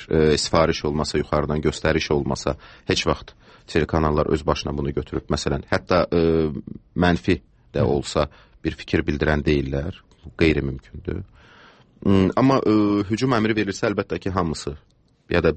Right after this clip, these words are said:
böyük bir qismi iştirak edəcək də, yəni məmnuniyyətlə. Hmm,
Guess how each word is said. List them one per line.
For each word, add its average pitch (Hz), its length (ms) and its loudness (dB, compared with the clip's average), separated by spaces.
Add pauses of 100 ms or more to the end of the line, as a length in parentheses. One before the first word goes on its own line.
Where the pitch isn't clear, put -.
böyük 90 240 4
bir 76 120 -4
qismi - 340 -6
iştirak - 460 0
edəcək 73 320 -6
də, 90 160 -6
yəni 76 240 -2 (180)
məmnuniyyətlə. 76 600 -2 (680)
Hmm, 87 440 4